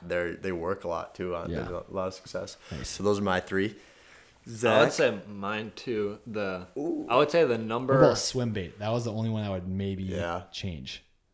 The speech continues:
Speaker 2: Like
Speaker 3: Well, I, I had some different ones. I was
Speaker 2: Oh, did
Speaker 3: saying,
Speaker 2: you?
Speaker 3: like
Speaker 2: Okay.
Speaker 3: Tanner, the rattling wrap for sure. I think
Speaker 2: Okay.
Speaker 3: that's the most versatile lure I've used on, like, most of my trips. That probably catches the large majority of 'em.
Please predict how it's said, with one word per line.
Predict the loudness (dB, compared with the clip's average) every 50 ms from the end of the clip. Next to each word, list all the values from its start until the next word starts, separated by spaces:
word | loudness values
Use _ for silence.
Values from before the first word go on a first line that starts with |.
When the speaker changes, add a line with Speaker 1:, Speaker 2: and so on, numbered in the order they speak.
| _ _ _ _ _ _ _ _ _ _ _ _ _ _ _ _ -6
Speaker 2:
Like | -4 -2
Speaker 3:
Well, | 0 2
I, | 2 2 2 0 0 0
I | 0
had | 2 2 0 0
some | -4 -6 -6
different | -6 -6 -6 -8 -10 -10 -8
ones. | -8 -4 -2 0
I | 2
was | 2 2
Speaker 2:
Oh, | 2
did | 2
Speaker 3:
saying, | 2 4 4
Speaker 2:
you? | 6
Speaker 3:
like | 6 6 6
Speaker 2:
Okay. | 4 0
Speaker 3:
Tanner, | 0 0 0 0 -2 0
the | -2 0
rattling | 2 2 4 4 2 0 -2 -4 -2
wrap | -2 -2 -2 -4
for | -8 -12 -12
sure. | -12 -10 -6 -4 -2 -2
I | -2 -2
think | -4 -6 -2
Speaker 2:
Okay. | 2 4
Speaker 3:
that's | 4 4 4 0 -4
the | -6
most | -4 -4 -6 -6 -6
versatile | -4 -4 -4 -6 -8 -6 -4 -2 0 0 0 -2
lure | -2 -4 -2 -4 -4 -6 -6 -10 -16 _ _ _ _ _ _ _ _
I've | -2 -2 0 -2 -2 -6
used | -6 -6 -6 -6 -6 -8 -6
on, | -4 -4 -4 -4 -8 -12 -16 _
like, | -10 -8 -8 -8
most | -6 -4 -4 -4 -4 -4 -8
of | -8
my | -6 -6 -8
trips. | -8 -6 -6 -6 -6 -6 -10 -12 -8
That | -8 -8 -8 -6
probably | -8 -8 -8 -8
catches | -8 -10 -12 -10 -8 -6 -6 -6 -8 -12 -18 _ _ _ _ _ _ _ _ _ _ _ _ _ _ _ -20 _ -14
the | -8
large | -4 -2 -2 -2 -2 -4
majority | -6 -10 -8 -6 -6 -6 -4 -6 -6 -6
of | -6 -6 -8
'em. | -8 -10 -10